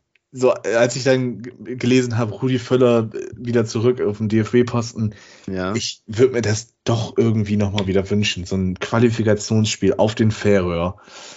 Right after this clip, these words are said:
Speaker 2: Ja.
Speaker 1: Gerhard Delling und, und Günther Netzer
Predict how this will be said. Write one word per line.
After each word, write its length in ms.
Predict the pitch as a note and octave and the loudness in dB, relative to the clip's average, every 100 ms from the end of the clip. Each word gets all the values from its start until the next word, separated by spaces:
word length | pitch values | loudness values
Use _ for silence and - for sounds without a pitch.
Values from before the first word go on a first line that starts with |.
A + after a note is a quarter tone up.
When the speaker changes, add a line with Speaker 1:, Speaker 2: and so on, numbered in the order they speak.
| _ - | _ -4
Speaker 2:
Ja. 160 | C#3+ | 2
Speaker 1:
Gerhard 320 | B2+ B2+ A2+ | 4 4 0
Delling 380 | B2 A#2+ A#2 A#2 | 2 4 4 2
und, 500 | - G#2 G#2 G#2 - | -2 -2 -2 -4 -8
und 400 | - G2+ G2 G2 | -6 -2 -4 -4
Günther 260 | - B2 A#2+ | 0 0 2
Netzer 480 | A2+ A2+ G#2 G2 | 2 2 2 2